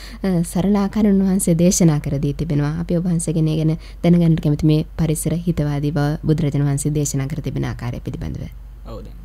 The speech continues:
Speaker 2: බුදුරජාණන් වහන්සේ කියලා කියන්නේ අතිශයින්ම පරිසර හිතවාදී ශාස්තෘන් වහන්සේ නමක්. උන්වහන්සේ එක අතකින් අතිශයින්ම මානව හිතවාදී උත්තරීතරම ශාස්තෘන් වහන්සේ.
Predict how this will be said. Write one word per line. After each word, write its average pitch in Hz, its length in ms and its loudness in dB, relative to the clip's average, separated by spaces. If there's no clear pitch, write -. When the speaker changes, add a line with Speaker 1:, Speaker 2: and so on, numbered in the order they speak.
Speaker 2:
බුදුරජාණන් 139 680 -6
වහන්සේ 147 520 -6
කියලා 135 260 -10
කියන්නේ 117 520 -6
අතිශයින්ම 160 720 -6
පරිසර 120 440 -8
හිතවාදී 156 760 -6
ශාස්තෘන් 117 560 -8
වහන්සේ 95 380 -14
නමක්. 92 180 -14
උන්වහන්සේ 123 440 -6
එක 117 120 -10
අතකින් 120 420 -8
අතිශයින්ම 131 640 -8
මානව 120 360 -4
හිතවාදී 131 720 -8
උත්තරීතරම 139 680 -4
ශාස්තෘන් 120 500 -4
වහන්සේ. 127 520 -4